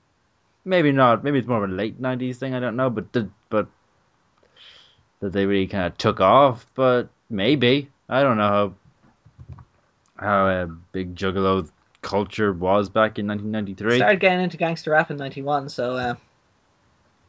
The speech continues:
Speaker 1: Hmm. Uh, so, uh, Insane Clown Posse interludes aside, uh,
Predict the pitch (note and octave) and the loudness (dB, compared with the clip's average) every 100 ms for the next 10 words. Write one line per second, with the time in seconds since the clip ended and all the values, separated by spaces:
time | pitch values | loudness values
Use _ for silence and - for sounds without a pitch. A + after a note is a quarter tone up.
0 | _ _ _ _ D#3+ G3+ F3+ - _ _ | _ _ _ _ -4 -2 -2 -8 _ _
1 | _ _ _ _ _ _ _ _ _ _ | _ _ _ _ _ _ _ _ _ _
2 | F#2+ F#2 E2+ E2+ E2 - _ _ _ _ | -12 -8 -6 -8 -10 -14 _ _ _ _
3 | _ _ _ _ C#3 C3 - - _ _ | _ _ _ _ 4 4 2 -12 _ _
4 | _ _ _ _ _ _ _ _ _ _ | _ _ _ _ _ _ _ _ _ _
5 | _ _ _ _ _ F#2+ C3 B2+ B2 - | _ _ _ _ _ -2 2 4 4 2
6 | C#3 C3+ G#3 D3+ C#3 C3 B2+ A2+ B2 A2 | 0 2 4 6 4 6 4 4 -2 -2
7 | A2+ F#2 F#2 C3 B2+ A#2 G#2 - - A#2 | -4 -6 -4 4 6 6 2 -4 -6 -2
8 | A2+ G#2+ G#2+ | 0 0 -4